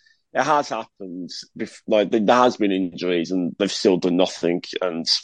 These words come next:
I mean, the, the, <sighs> I mean, <laughs> we could go on all night about this state of officiating. I mean, you mentioned the penalty, but we don't need to necessarily go into massive detail, but it's not a penalty.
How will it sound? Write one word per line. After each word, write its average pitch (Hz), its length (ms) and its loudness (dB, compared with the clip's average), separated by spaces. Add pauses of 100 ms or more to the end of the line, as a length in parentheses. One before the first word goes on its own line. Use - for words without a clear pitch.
(960)
I 101 80 4
mean, 92 280 6
the, 110 220 4
the, - 200 -2
<sighs> - 200 -8
I - 300 -2
mean, 95 260 6
<laughs> - 920 -10
we - 80 0
could 117 240 4
go 110 240 6
on 98 120 6
all 101 260 6
night 92 340 2
about 101 220 -2
this 104 160 -6
state 98 220 -2
of 90 120 -8
officiating. 87 920 -6
I 101 40 -2
mean, 87 260 0
you 87 160 0
mentioned 95 400 0
the 82 60 0
penalty, 85 560 -2 (180)
but 95 200 2 (360)
we 123 80 0
don't 151 240 6
need 143 160 6
to 139 180 0
necessarily 143 360 2
go 135 140 2
into 131 280 -4
massive 127 440 -8
detail, 123 400 -2
but 98 200 -6
it's - 140 -14
not 92 180 -4
a - 40 -4
penalty. 85 340 -4